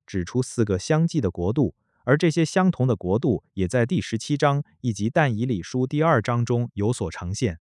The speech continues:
在一七九八年，约翰看见圣经预言中的前五个国度已经倾倒，并且那时有一个国度存在。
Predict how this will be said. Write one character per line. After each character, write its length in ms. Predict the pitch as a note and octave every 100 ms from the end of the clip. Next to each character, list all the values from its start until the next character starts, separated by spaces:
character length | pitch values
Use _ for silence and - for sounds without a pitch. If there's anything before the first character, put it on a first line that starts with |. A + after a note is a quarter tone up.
| _ -
在 200 | A2 G2+
一 200 | F3+ F#3+
七 200 | G#3 F#3+
九 180 | A2
八 160 | B2 D#3+
年， 320 | C3 G2 G#2+ - _
约 180 | C3+ D#3+
翰 240 | E3 C#3
看 180 | A2+ D3+
见 160 | C3+ A#2
圣 240 | - E3
经 220 | D3 E3+
预 160 | F3 D#3
言 180 | G2+ A#2+
中 180 | D3 D3
的 160 | A2+
前 320 | - - C3
五 160 | F#3 G#2+
个 160 | A2 G2+
国 220 | F#2+ A2
度 240 | D3 A#2
已 160 | F#2 F2
经 220 | A#2 B2
倾 260 | - F3 E3+
倒， 260 | D#2 - _ _ _ -
并 180 | F#3+ D3
且 140 | G#2
那 200 | B2 B2+
时 300 | - G#2+ A#2+
有 180 | A2+ F2
一 140 | F#2+
个 160 | C3+ B2
国 180 | G2+ A#2
度 140 | C3
存 260 | - F2 F#2+
在。 280 | D#3 G2